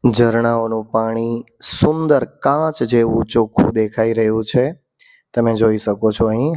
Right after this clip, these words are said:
હવે આ સુગરીના માળા છે. સુગરી એક એવું પક્ષી છે કે જે પોતાનો ઉત્તમ માળો બનાવે છે.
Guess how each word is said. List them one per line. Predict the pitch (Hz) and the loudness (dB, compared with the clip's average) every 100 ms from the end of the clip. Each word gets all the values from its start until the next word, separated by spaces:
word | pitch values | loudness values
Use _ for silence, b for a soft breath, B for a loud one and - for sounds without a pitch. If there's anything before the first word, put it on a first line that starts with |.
| - | -2
હવે | 120 139 | 0 0
આ | - 131 | 0 -2
સુગરીના | 131 - 135 151 160 147 | -2 -2 0 0 2 0
માળા | 113 110 107 107 | 0 0 -2 -2
છે. | - 135 | -4 -2
સુગરી | 135 131 143 | -2 0 0
એક | 156 - | 0 0
એવું | 160 160 | 0 0
પક્ષી | 160 139 - 147 | -2 -4 0 -2
છે | 135 139 143 143 b b b | 2 0 0 -4 b b b
કે | 135 | 0
જે | 123 127 | 2 0
પોતાનો | 131 127 127 123 127 127 - | 0 0 0 0 -2 -2 0
ઉત્તમ | 139 139 _ 185 180 | -2 -2 _ 0 0
માળો | 175 131 120 120 120 | -2 0 0 0 0
બનાવે | 110 110 107 107 107 | 0 0 0 0 -2
છે. | - 135 | 0 -2